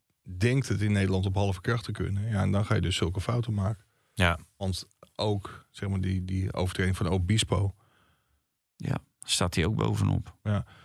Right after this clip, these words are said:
Speaker 1: O-, overigens vind ik wel, en daar hebben we het hier al over gehad. Nou ja, van de week was weer het voorbeeld. Die, die jongen van Volendam die achter op de kuit van, eh, van Klaasie trapt.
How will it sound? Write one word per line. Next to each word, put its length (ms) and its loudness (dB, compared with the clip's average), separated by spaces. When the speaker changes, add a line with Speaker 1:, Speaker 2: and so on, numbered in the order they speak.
Speaker 1:
O-, 140 0
overigens 340 -2
vind 140 2
ik 100 0
wel, 500 2
en 160 -2
daar 100 2
hebben 260 2
we 80 -12
het 100 -2
hier 200 0
al 160 0
over 180 0
gehad. 220 0
Nou 120 2
ja, 60 2
van 180 0
de 60 2
week 220 2
was 140 0
weer 120 2
het 100 0
voorbeeld. 540 0
Die, 140 -10
die 120 0
jongen 200 4
van 120 0
Volendam 540 2
die 140 4
achter 220 0
op 100 0
de 80 0
kuit 320 0
van, 300 -4
eh, 80 -4
van 120 -6
Klaasie 420 -2
trapt. 440 -6